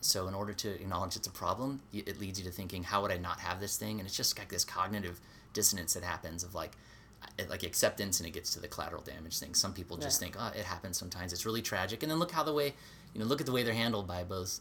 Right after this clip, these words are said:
Speaker 1: si-, state officials and stuff and the media. It's just a tragedy. It's just an accident. Someone fell asleep behind the wheel, went over the center line, killed three people in R Vs. It was just a sad accident.
Speaker 2: Right.
Speaker 1: Not saying, "Oh my God, this phone thing is a major issue. We need to address it head on."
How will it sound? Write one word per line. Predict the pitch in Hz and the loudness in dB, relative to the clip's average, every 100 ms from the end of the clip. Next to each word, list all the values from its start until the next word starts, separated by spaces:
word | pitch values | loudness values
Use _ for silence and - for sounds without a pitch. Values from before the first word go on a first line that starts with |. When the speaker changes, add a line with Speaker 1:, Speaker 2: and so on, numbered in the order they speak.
| - | -6
Speaker 1:
si-, | - - 113 - | 0 2 2 0
state | - 101 | 0 2
officials | 98 92 90 87 90 | 2 0 0 -2 -2
and | |
stuff | - 90 - | -2 -2 -2
and | 95 90 | -2 0
the | |
media. | 120 117 85 - - | 2 2 0 -6 -10
It's | - - | -2 2
just | 117 | 4
a | 110 | 4
tragedy. | 107 82 78 - | 4 2 0 -6
It's | 95 | -4
just | 98 90 | -2 0
an | |
accident. | 64 - 64 55 - - | -2 -2 -4 -6 -14 -12
Someone | - 113 104 | -2 0 2
fell | 107 | 2
asleep | 101 98 | 2 0
behind | 98 90 | -2 -2
the | |
wheel, | 90 92 90 87 - - | 0 0 0 -2 -8 -4
went | 104 | 0
over | 98 | 0
the | 87 | 0
center | 98 87 | 0 0
line, | 87 85 | 0 0
killed | 85 87 | -2 -4
three | 90 | -4
people | 82 85 87 | -6 -6 -2
in | 85 | 0
R | 85 | 0
Vs. | 85 87 82 - - - | 0 0 -2 -4 -16 -8
It | 107 | -2
was | 101 | 2
just | 90 87 | 2 4
a | |
sad | 82 82 82 | 2 2 0
accident. | 80 165 160 143 | -2 2 4 4
Speaker 2:
Right. | - - | 0 2
Speaker 1:
Not | 113 113 - | 6 8 8
saying, | 110 95 87 - - - | 6 4 0 -8 -12 0
"Oh | 123 120 | 4 6
my | 107 | 6
God, | 92 90 92 87 | 4 4 6 6
this | 87 - | 2 2
phone | 104 104 | 2 0
thing | 101 98 | 0 0
is | 90 | 0
a | |
major | 92 95 98 98 | 0 2 2 0
issue. | - 87 - 90 87 | 0 0 0 0 0
We | 87 | 0
need | 90 92 90 | -2 -2 -2
to | 87 | -2
address | 85 85 - | -2 0 0
it | 85 | 0
head | 87 | -4
on." | 87 85 | -4 -6